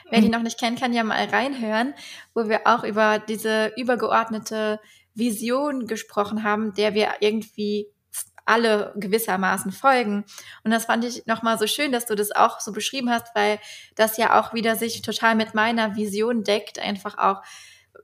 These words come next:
Speaker 1: in meinem Fall jetzt verstärkt Frauen oder auch jetzt, äh, speziell verstärkt vielleicht sogar Mamas,
Speaker 2: Mhm.
Speaker 1: ähm, in die Sichtbarkeit zu begleiten, wobei das natürlich nicht darauf beschränkt ist, aber einfach nur so natürlich durch meine eigene Ausrichtung der
Speaker 2: Ja.
Speaker 1: Fokus darauf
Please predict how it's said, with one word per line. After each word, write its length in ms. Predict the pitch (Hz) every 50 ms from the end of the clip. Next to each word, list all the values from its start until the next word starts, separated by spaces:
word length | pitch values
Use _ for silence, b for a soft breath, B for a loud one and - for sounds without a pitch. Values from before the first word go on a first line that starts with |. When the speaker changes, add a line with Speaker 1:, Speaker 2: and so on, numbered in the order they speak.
| - -
Speaker 1:
in 120 | - 214
meinem 240 | 220 220 214 220 226
Fall 220 | 220 - 220 208 208
jetzt 320 | 208 208 - - - -
verstärkt 580 | - 214 - - - 220 220 226 226 - - -
Frauen 520 | - - - 214 220 240 254 262 254 220
oder 220 | 208 196 - -
auch 120 | 202 185 -
jetzt, 320 | 208 196 196 - - - _
äh, 200 | - - - 202
speziell 540 | - - - 202 202 - - 214 208 220 220
verstärkt 360 | 226 220 - - 208 208 208
vielleicht 240 | - 214 208 202 -
sogar 300 | - 196 202 202 202 202
Mamas, 580 | 202 202 202 214 226 240 247 247 247 254 254 - - - B B B B B B
Speaker 2:
Mhm. 380 | 208 202 180 220 208 208 202
Speaker 1:
ähm, 220 | 214 220 220 220 220
in 140 | - 254 254
die 140 | 254 269 226
Sichtbarkeit 720 | 190 262 269 - - - 247 233 233 - 269 247 247 240 -
zu 80 | - 233
begleiten, 540 | - 240 220 - 226 214 214 220 220 - 208
wobei 200 | 208 202 214 202
das 160 | 214 214 -
natürlich 340 | 208 202 - 214 220 214 220
nicht 160 | 214 208 -
darauf 260 | 214 202 196 202 202
beschränkt 440 | - 214 208 - - 262 269 269 226
ist, 120 | 226 226
aber 200 | 202 190 180 196
einfach 300 | - 208 202 202 214 208 208
nur 120 | 202 208
so 240 | 202 - 202 202 196
natürlich 440 | 196 202 202 202 - 220 208 214 -
durch 160 | - 202 -
meine 240 | 208 196 196 190 185
eigene 360 | 190 202 208 208 208 196 196
Ausrichtung 440 | 202 208 - - 208 - - 214 208
der 100 | 214 202
Speaker 2:
Ja. 80 | 180
Speaker 1:
Fokus 300 | 180 294 277 285 269 247
darauf 340 | - 226 226 220 220 220 220